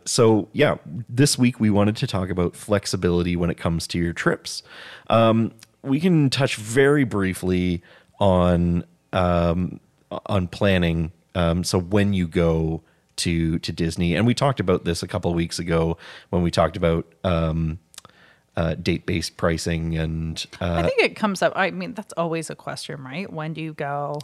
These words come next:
Speaker 1: Yeah.
Speaker 2: When do you like to go? What's
Speaker 1: If
Speaker 2: your
Speaker 1: you
Speaker 2: favorite ti-, time of year to go?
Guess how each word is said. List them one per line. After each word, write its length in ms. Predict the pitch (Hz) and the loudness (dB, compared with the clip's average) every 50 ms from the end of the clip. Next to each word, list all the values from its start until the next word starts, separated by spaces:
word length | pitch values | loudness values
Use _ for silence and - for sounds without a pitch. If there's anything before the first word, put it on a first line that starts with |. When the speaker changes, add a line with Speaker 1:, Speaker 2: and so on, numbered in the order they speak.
| - | -2
Speaker 1:
Yeah. 280 | - 156 143 107 - - | 2 4 4 4 4 0
Speaker 2:
When 160 | 180 180 185 | -2 -4 -4
do 40 | 180 | -4
you 100 | 160 160 | -4 -4
like 180 | 151 147 147 - | -4 -4 -4 -6
to 80 | - 165 | -10 -12
go? 280 | - 147 147 147 143 | -10 -8 -8 -8 -8
What's 160 | 139 151 156 139 | -4 2 2 2
Speaker 1:
If 40 | 123 | 2
Speaker 2:
your 60 | 170 | 2
Speaker 1:
you 40 | 123 | 0
Speaker 2:
favorite 320 | 135 131 131 - - - - - - - - _ _ _ _ - | -2 0 0 0 -2 -2 -6 -14 -20 -20 -20 _ _ _ _ -20
ti-, 320 | - - 190 175 170 156 - - | -12 -8 -8 -6 -6 -8 -10 -14
time 280 | - - 190 180 170 170 | -12 -10 -8 -6 -6 -6
of 120 | 170 - | -8 -8
year 180 | 160 160 160 165 | -10 -10 -8 -8
to 60 | 160 | -10
go? 540 | 156 - 160 156 151 147 147 143 143 147 156 | -10 -8 -8 -6 -6 -6 -6 -8 -8 -10 -12